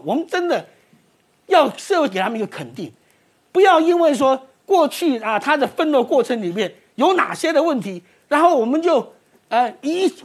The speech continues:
一认为说他就是怎么样的，而且负面去解读。所以是像这些的，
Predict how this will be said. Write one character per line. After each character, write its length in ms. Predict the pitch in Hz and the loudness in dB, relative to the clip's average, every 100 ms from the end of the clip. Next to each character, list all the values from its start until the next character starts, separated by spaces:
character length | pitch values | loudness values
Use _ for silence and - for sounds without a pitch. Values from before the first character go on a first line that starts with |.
| 285 | -12
一 180 | 294 302 | -10 0
认 180 | 381 294 | 0 2
为 140 | 262 | 2
说 100 | 277 | 0
他 240 | - 285 339 | -2 0 2
就 180 | 370 330 | 4 2
是 140 | 254 | 0
怎 120 | 202 | -4
么 80 | 220 | -2
样 180 | 285 226 | -2 -2
的， 120 | 190 - _ - | -6 -10 _ -4
而 120 | 294 | -2
且 180 | 311 240 _ _ - | -2 -6 _ _ -6
负 200 | 427 359 | 0 2
面 240 | 330 277 | 4 2
去 140 | 240 | 0
解 260 | 247 185 147 | -4 -4 -10
读。 220 | 131 139 - _ _ | -10 -14 -18 _ _
所 160 | - 359 | -2 2
以 40 | |
是 120 | 285 | 2
像 260 | 269 359 269 | 0 -2 0
这 100 | 427 | -2
些 220 | - 247 | -2 -4
的， 160 | 214 | -4